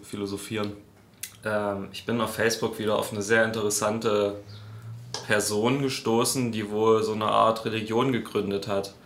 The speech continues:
Und zwar nennen die sich die Reisenden.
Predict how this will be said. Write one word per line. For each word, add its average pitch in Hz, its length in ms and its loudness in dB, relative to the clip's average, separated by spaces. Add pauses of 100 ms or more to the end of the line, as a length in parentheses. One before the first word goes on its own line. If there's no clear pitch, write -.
(600)
Und 98 100 -6
zwar 107 160 2
nennen 110 180 0
die 113 80 0
sich 107 180 -4
die 113 120 2
Reisenden. 101 760 2